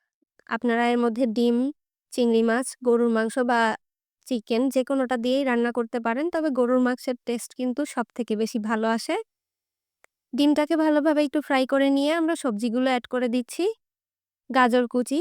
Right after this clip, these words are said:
পাতাকপি কুচি। এই সবজিটা একটু আগে নেড়ে চেড়ে কিছুক্ষণ পরে আমরা এর মধ্যে টমেটো অ্যাড করব, পেঁয়াজ পাতা অ্যাড করব।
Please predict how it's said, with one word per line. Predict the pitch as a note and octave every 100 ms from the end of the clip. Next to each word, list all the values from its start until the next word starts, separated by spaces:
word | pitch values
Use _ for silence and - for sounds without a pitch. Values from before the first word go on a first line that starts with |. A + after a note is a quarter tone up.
| -
পাতাকপি | B3 A3+ A3 A#3+ B3 A#3
কুচি। | B3+ - D4+ A4+ _ _ _ _ _ _ _ _ _ _ _ _ _ _ _ _ _ _ _ _ _ _ _ _ _ _ _ _ _ _ _ _ _ _
এই | C4 C#4 C#4+
সবজিটা | - C#4+ B3+ D4+ D4 C#4+
একটু | C4+ - C#4 -
আগে | A#3 A3+ C4+
নেড়ে | B3+ B3
চেড়ে | A#3+ B3 C4+
কিছুক্ষণ | C#4 B3 B3+ C4 B3
পরে | A3 A3+ B3+
আমরা | C4+ B3+ B3+
এর | B3
মধ্যে | A#3 A3 B3+
টমেটো | A#3 A3+ A3+
অ্যাড | A#3+ A3+
করব, | - B3 A#3 E4+ A4+ _ _ _ _ _ _ _ _ _ _ _ _ _ _ _ -
পেঁয়াজ | A#3+ A#3
পাতা | - A#3+ B3+
অ্যাড | B3 -
করব। | C4 A#3+